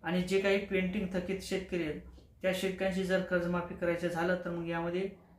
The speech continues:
दीड लाखापर्यंत किंवा दोन लाखापर्यंत ही कर्जमाफी दिली जाऊ शकते. जर राज्य सरकारने याचा विचार केला, तरच शेतकऱ्यांची ही कर्जमाफी होऊ शकते.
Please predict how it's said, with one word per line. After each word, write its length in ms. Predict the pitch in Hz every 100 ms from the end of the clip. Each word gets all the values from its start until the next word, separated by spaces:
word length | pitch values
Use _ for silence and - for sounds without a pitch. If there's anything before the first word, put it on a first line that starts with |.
| -
दीड 160 | 175 190
लाखापर्यंत 680 | 180 170 180 175 170 170 170
किंवा 200 | 175 175
दोन 200 | 170 185
लाखापर्यंत 500 | 180 170 170 165 160
ही 100 | 165
कर्जमाफी 800 | 160 165 156 165 165 - 202 220 - - - -
दिली 300 | 160 185 175
जाऊ 180 | 170 151
शकते. 420 | 156 - 151 147
जर 200 | 160 175
राज्य 280 | 170 170 170
सरकारने 480 | 180 175 175 170
याचा 200 | 170 175
विचार 360 | 170 160 - 170 -
केला, 260 | 180 160 - - - - _
तरच 280 | 190 196 196
शेतकऱ्यांची 480 | 185 - 180 175 180
ही 60 | 170
कर्जमाफी 840 | 170 156 160 156 151 190 220 - - - -
होऊ 200 | 190 190
शकते. 460 | 175 - - -